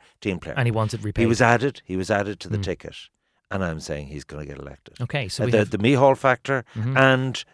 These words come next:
Speaker 1: the fact that he is in the, in the right area of the constituency, which is actually Gould's area as well. I think he's, he's very popular in his time as, as Lord Mayor.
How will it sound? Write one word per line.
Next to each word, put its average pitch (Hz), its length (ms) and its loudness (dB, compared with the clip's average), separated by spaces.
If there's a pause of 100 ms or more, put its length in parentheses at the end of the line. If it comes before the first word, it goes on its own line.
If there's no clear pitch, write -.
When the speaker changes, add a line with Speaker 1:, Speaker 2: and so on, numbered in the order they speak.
(100)
Speaker 1:
the 113 80 -2
fact 107 260 -2
that 92 120 -6
he 101 140 0
is 92 180 -2 (300)
in 110 120 -2
the, 107 180 2
in 113 120 -2
the 101 100 6
right 135 360 4
area 120 320 2
of 101 100 -4
the 110 60 -8
constituency, 95 680 -8
which 90 180 -8
is 104 80 -4
actually 104 300 -4
Gould's 117 440 -2
area 92 280 -2
as 85 120 -10
well. 87 360 -2 (360)
I 110 120 4
think 101 260 -8
he's, 90 300 -8 (200)
he's 113 120 -6
very 135 160 6
popular 110 560 -4 (180)
in 110 160 -8
his 98 100 -10
time 90 320 -6
as, 80 160 -10
as 85 220 -14
Lord 80 180 -6
Mayor. 76 220 -16